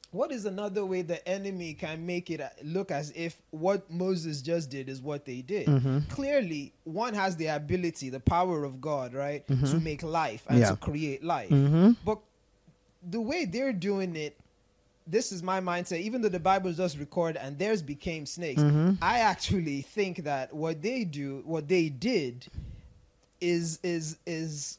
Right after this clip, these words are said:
Speaker 1: similar to what magicians do on stage.
Speaker 2: Mm, sleight of
Speaker 1: Be-
Speaker 2: hand.
Speaker 1: Sleight of hand, right? Because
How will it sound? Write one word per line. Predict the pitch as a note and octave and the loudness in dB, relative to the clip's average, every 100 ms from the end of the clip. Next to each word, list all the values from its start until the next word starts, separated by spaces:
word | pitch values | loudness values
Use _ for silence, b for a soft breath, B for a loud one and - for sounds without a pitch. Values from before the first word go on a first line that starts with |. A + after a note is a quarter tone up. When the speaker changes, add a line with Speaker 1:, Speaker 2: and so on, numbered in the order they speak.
| - | -8
Speaker 1:
similar | - - A#3 A3+ F#3+ E3+ | -4 0 0 0 -2 -2
to | - E3 | -4 0
what | F#3+ E3 | 2 2
magicians | D#3+ D3 F#3 F#3 D#3 D3 | -2 -4 -4 -4 -8 -8
do | B2 D3 C3 | -6 -4 -4
on | A#2+ | -4
stage. | B2 - D#3+ | -8 -4 0
Speaker 2:
Mm, | B2+ B2 A2+ | 4 4 4
sleight | - D#3 C#3+ | 10 12 12
of | B2+ | 12
Speaker 1:
Be- | |
Speaker 2:
hand. | D3 B2+ A#2+ - | 10 8 6 0
Speaker 1:
Sleight | - G3 A#3 | -4 0 0
of | F#3+ | 0
hand, | F3+ A#3+ C#3+ C3 | 0 -2 -4 -4
right? | D#3+ F#3+ A3 E3 | 0 2 0 -4
Because | D3+ G3 G#3 F#3+ F3+ | -4 2 6 6 4